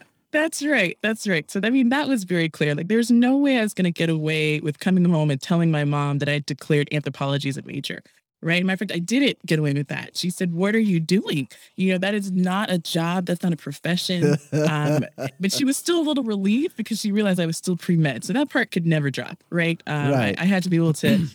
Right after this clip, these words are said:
Speaker 2: <clears throat>
Speaker 1: s-, someone had to pay the bills, <laughs> right, for me to actually go to school.
Speaker 2: <laughs>
Speaker 1: So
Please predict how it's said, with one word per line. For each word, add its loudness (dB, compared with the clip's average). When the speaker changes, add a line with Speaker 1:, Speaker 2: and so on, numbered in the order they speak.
Speaker 2:
<clears throat> -20
Speaker 1:
s-, -12
someone 2
had 0
to -2
pay 0
the -4
bills, -6
<laughs> 2
right, 4
for -2
me 4
to 6
actually 2
go 4
to -2
school. -2
Speaker 2:
<laughs> -8
Speaker 1:
So 0